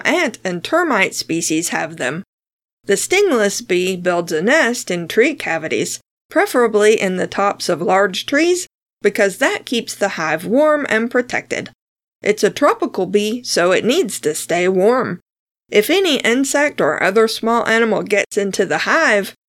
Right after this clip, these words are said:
the bees can't sting it because, as their name implies, they don't have working stingers. Instead, they swarm the intruder and attempt to smother it with anything they can find, including wax, resin,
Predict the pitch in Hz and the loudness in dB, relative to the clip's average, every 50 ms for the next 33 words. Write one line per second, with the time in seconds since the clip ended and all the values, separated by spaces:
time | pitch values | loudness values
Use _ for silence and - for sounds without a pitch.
0 | _ _ - 202 208 180 254 269 285 262 214 - - - - 185 190 170 - - | _ _ 0 0 2 4 4 2 2 2 0 -4 -6 -4 -2 -2 -2 -4 -6 -8
1 | - - - 294 330 370 294 220 220 214 - - - 190 180 - 202 185 190 190 | -10 -6 -2 -2 -2 0 0 0 0 -2 -2 -4 -4 -4 -2 0 0 2 2 2
2 | 180 190 175 160 220 - - - 202 196 190 190 196 202 208 208 214 214 220 220 | 0 0 -2 -2 -4 -4 -2 0 0 2 2 2 2 2 2 2 2 2 2 2
3 | 214 - 311 349 330 294 269 254 247 240 - - _ _ _ _ _ - - 208 | 0 2 2 2 2 2 4 2 2 0 -2 -6 _ _ _ _ _ 0 0 2
4 | 208 311 381 415 - - 196 190 180 180 170 175 180 220 269 311 - - 196 175 | 4 4 2 0 -2 -6 -6 -6 -6 -6 -4 -2 0 0 0 0 0 -2 -2 -2
5 | 175 175 175 - - - 208 240 302 226 - - - - - - _ _ _ _ | -2 -4 -6 -2 0 2 2 2 2 -2 -4 -4 -6 -8 -10 -12 _ _ _ _
6 | _ _ _ _ _ - - 208 175 170 - - - - 277 330 349 339 294 - | _ _ _ _ _ -4 -2 -2 -2 -2 -4 -4 -2 0 0 2 2 0 -2 -4
7 | - _ _ _ _ _ - - 185 180 - - - - 214 214 247 262 269 262 | -6 _ _ _ _ _ -2 -2 -2 -2 -2 -4 -6 -2 0 2 4 4 4 4
8 | 262 247 233 226 226 220 214 208 208 196 - 240 233 233 226 226 226 226 - _ | 4 4 4 4 6 6 4 4 2 0 2 2 4 6 6 4 2 2 -4 _
9 | _ _ - 185 190 180 190 170 - - - 285 269 262 - - - - - - | _ _ -8 -6 -4 -2 -2 -4 -4 0 0 0 0 0 -2 -8 -10 -6 -4 -4
10 | 151 147 - - - - 202 202 202 214 220 214 208 196 180 160 175 156 - _ | -2 -2 -4 -6 -4 -2 0 2 4 4 4 4 4 2 2 2 0 -2 -2 _
11 | _ _ - - 190 185 190 262 320 330 269 220 214 208 196 190 196 190 190 185 | _ _ -4 0 0 2 2 2 2 2 0 -2 0 0 -2 0 0 -2 -2 -2
12 | 185 - - 165 165 160 - 202 214 247 226 170 110 - - - _ _ _ _ | -2 -4 -6 -6 -6 -4 -2 0 0 2 2 0 -2 -2 -4 -8 _ _ _ _
13 | - - 214 196 185 - - 190 185 190 185 190 185 185 202 226 262 294 277 - | -2 0 0 0 0 2 2 2 4 2 2 0 0 0 2 2 2 0 -2 -6
14 | - - - - _ _ - - 175 170 202 208 233 240 233 233 | -8 -10 -10 -12 _ _ -4 -2 -2 0 2 4 4 4 2 2